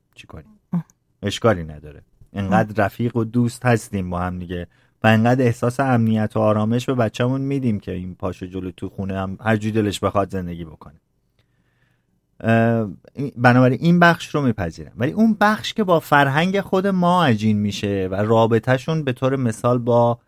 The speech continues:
Speaker 1: پدر و مادر ما، مثلاً اگر پدر مادر ما به صورت موقتی از سفر مثلاً تفریحی پاشن از ایران بیان اینجا و برخورد بکنن با این نوه‌ای که اصلاً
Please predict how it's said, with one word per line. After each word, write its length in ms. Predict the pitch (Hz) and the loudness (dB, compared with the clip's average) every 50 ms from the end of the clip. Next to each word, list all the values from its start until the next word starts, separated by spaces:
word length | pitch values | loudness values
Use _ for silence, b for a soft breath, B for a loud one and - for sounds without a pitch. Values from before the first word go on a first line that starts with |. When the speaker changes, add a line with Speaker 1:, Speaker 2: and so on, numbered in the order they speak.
| _ _ _ | _ _ _
Speaker 1:
پدر 320 | - 123 120 120 120 117 | 4 8 10 10 10 8
و 60 | 117 | 8
مادر 400 | 117 113 110 110 117 120 123 117 | 6 6 6 6 6 6 6 6
ما، 220 | 98 95 90 85 82 | 4 2 -2 -2 -4
مثلاً 460 | 85 82 82 - - 90 87 87 87 | -4 -8 -8 -8 -6 -6 -6 -6 -8
اگر 200 | 87 87 87 90 | -8 -10 -10 -12
پدر 320 | 87 - 101 101 101 101 101 | -6 -4 -2 0 0 0 0
مادر 360 | 104 107 107 104 113 120 123 | 0 -2 -2 0 2 2 2
ما 140 | 117 110 101 | 2 0 -2
به 80 | 92 | -6
صورت 480 | 87 - _ 90 87 90 - - 85 85 - _ _ _ _ _ _ _ _ _ _ _ - | -10 -14 _ -10 -10 -10 -10 -12 -14 -14 -14 _ _ _ _ _ _ _ _ _ _ _ -2
موقتی 840 | 208 196 185 165 156 - 135 123 120 - - 120 120 117 117 117 | 2 4 4 4 4 4 2 0 0 0 -2 0 0 2 2 0
از 180 | 107 117 117 - | 0 -2 -2 -2
سفر 680 | - - 107 104 - 110 107 110 110 110 107 107 101 - | -2 -2 -2 0 0 0 0 0 0 0 0 -2 -4 -6
مثلاً 420 | 101 95 92 - 98 98 98 98 101 | -8 -10 -8 -8 -8 -8 -8 -8 -8
تفریحی 540 | - 104 95 92 - - 98 95 95 110 117 | -6 -6 -6 -6 -6 -8 -10 -8 -6 -6 -6
پاشن 440 | 110 - 117 110 - - 113 107 101 | -4 -4 -4 -4 -2 -2 -2 -2 0
از 180 | 101 95 92 98 | -2 -4 -4 -4
ایران 340 | 98 98 98 98 98 98 | -4 -2 -2 -2 -2 -4
بیان 340 | 92 98 104 104 98 101 98 | -4 -2 -2 0 0 0 0
اینجا 560 | 98 98 95 90 85 95 95 95 95 95 92 - _ _ _ _ _ _ - | -2 -4 -6 -6 -4 -2 -2 -2 -2 -4 -6 -8 _ _ _ _ _ _ -2
و 100 | 107 104 | -2 0
برخورد 540 | 95 110 110 107 107 - - 113 107 101 | 2 2 2 2 2 0 0 -2 -2 0
بکنن 460 | 104 110 - - 107 107 107 104 104 101 | -2 -6 -4 -2 -2 -2 0 -2 -2 -2
با 100 | 104 101 | 0 0
این 220 | 104 107 107 104 | 0 0 0 0
نوه‌ای 360 | 101 101 98 107 110 117 113 | -2 -2 -2 0 0 0 -2
که 160 | 104 - 107 | -2 -4 -4
اصلاً 460 | 101 101 - - 113 110 113 113 110 | -4 -4 -4 -2 0 0 0 0 -2